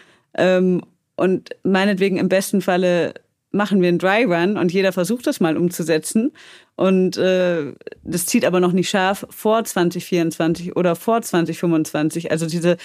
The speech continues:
vermeintliche Erleichterung im ersten Jahr aus Rücksichtnahme auf die Umsetzungsschwierigkeiten der Unternehmen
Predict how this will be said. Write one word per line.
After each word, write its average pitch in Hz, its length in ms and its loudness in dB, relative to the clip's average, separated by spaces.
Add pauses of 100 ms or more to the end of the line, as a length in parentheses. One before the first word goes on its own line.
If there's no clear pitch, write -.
(180)
vermeintliche 190 680 2
Erleichterung 185 640 0
im 175 120 0
ersten 190 440 -2
Jahr 180 380 0
aus - 200 -4
Rücksichtnahme 196 800 0
auf 175 240 -4
die 180 240 0
Umsetzungsschwierigkeiten 196 1080 0
der 175 80 0
Unternehmen 185 400 2